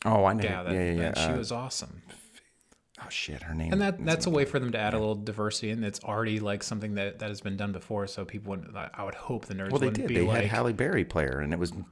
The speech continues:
Speaker 1: I cou-, I couldn't even bring
Speaker 2: Well, that
Speaker 1: myself
Speaker 2: movie
Speaker 1: to,
Speaker 2: was <laughs>
Speaker 1: I couldn't even bring
Speaker 2: was
Speaker 1: myself
Speaker 2: terrible.
Speaker 1: to watch that movie.
Speaker 2: Yeah. Um, and bring a little diversity. Although Halle Berry, like,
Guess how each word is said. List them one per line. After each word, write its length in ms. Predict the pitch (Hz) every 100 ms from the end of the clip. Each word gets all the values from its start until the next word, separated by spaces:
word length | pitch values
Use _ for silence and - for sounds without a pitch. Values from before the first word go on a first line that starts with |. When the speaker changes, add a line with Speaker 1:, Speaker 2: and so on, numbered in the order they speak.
| _ - - - -
Speaker 1:
I 80 | 92
cou-, 160 | -
I 80 | 85
couldn't 180 | - 104
even 340 | 92 80 71 -
bring 160 | 98
Speaker 2:
Well, 80 | 117
that 60 | 156
Speaker 1:
myself 160 | 143 113
Speaker 2:
movie 80 |
Speaker 1:
to, 40 | 104
Speaker 2:
was 420 | 107 101 101 - - - -
<laughs> 280 | - - -
Speaker 1:
I 80 |
couldn't 180 | 120 143
even 100 | 104
bring 140 | 87 120
Speaker 2:
was 60 | 104
Speaker 1:
myself 140 | 87 117
Speaker 2:
terrible. 180 | 80
Speaker 1:
to 40 | 80
watch 100 | 87
that 160 | 90 76
movie. 280 | 78 71 73 - - -
Speaker 2:
Yeah. 360 | 107 87 82 - - _
Um, 560 | - 104 95 87 87 87 - - - _ _ _ - -
and 320 | 202 208 185
bring 140 | 175
a 40 | 175
little 160 | 160
diversity. 580 | 127 117 113 - 135 151 - _ _ _ _ _ _
Although 180 | 170 175
Halle 360 | 98 185 226 220
Berry, 320 | 151 175 156
like, 400 | 123 110 - -